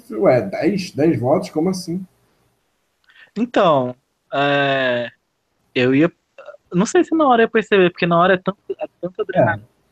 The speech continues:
Speaker 1: pois é.
Speaker 2: Assim.
Speaker 1: Mas,
Speaker 2: Mas,
Speaker 1: tipo
Speaker 2: com
Speaker 1: assim,
Speaker 2: certeza.
Speaker 1: quiz, por exemplo, que é tão de exatas, não ter contado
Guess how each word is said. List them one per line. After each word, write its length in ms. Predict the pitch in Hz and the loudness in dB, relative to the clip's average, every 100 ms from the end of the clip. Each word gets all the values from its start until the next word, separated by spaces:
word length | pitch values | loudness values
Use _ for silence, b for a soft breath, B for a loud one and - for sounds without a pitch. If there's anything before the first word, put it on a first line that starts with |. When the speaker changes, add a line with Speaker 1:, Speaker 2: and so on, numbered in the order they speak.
| _ | _
Speaker 1:
pois 220 | 175 185 | -2 0
é. 160 | 143 107 | -2 -4
Speaker 2:
Assim. 300 | 110 - - _ _ _ _ _ _ | -10 -18 -20 _ _ _ _ _ _
Speaker 1:
Mas, 200 | 196 190 | 0 2
Speaker 2:
Mas, 100 | - | -2
Speaker 1:
tipo 80 | - | -6
Speaker 2:
com 60 | - | -4
Speaker 1:
assim, 120 | 240 | 0
Speaker 2:
certeza. 220 | 202 - 226 | 0 -2 -4
Speaker 1:
quiz, 380 | 208 180 - 147 | -4 -4 -4 -6
por 120 | 165 | 0
exemplo, 160 | 160 156 | 0 0
que 60 | 160 | -2
é 40 | |
tão 200 | 156 175 | 0 0
de 100 | 202 | 2
exatas, 720 | 190 147 135 123 120 113 117 - | 0 2 2 2 -4 -8 -10 -10
não 160 | 139 139 | -8 -6
ter 120 | 151 | -6
contado 640 | 170 151 147 143 165 139 | -4 -4 -2 -2 -2 -6